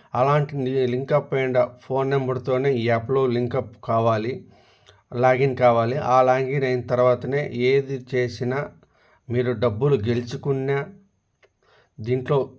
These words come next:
ఓ, బంగారు కాయిన్స్ కొనాలన్నా ఒకే ఫోన్ నెంబర్ యూజ్ చేసి ఉండాలా. అలాంటి అయితేనే దీంట్లో డబ్బులు సంపాదించుకునే అవకాశాలు ఉంటాయి. లేకపోతే ఇలాంటి నేను, ఉమ్, పర్సనల్,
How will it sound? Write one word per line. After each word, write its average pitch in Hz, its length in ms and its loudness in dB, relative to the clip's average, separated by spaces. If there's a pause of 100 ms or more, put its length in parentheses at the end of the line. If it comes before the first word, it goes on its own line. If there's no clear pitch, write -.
ఓ, 120 320 2
బంగారు 120 440 0
కాయిన్స్ 127 440 -4
కొనాలన్నా 127 760 0 (520)
ఒకే 135 220 2
ఫోన్ 127 340 -2
నెంబర్ 127 240 -2
యూజ్ 123 340 -4
చేసి 120 200 -2
ఉండాలా. 113 460 -2 (1120)
అలాంటి 143 380 2
అయితేనే 139 580 0 (200)
దీంట్లో 127 520 0
డబ్బులు 123 440 0
సంపాదించుకునే 123 840 -2
అవకాశాలు 120 720 0
ఉంటాయి. 110 540 -2 (720)
లేకపోతే 135 560 0
ఇలాంటి 135 680 -2
నేను, 123 560 0 (560)
ఉమ్, 120 360 -4
పర్సనల్, 139 460 0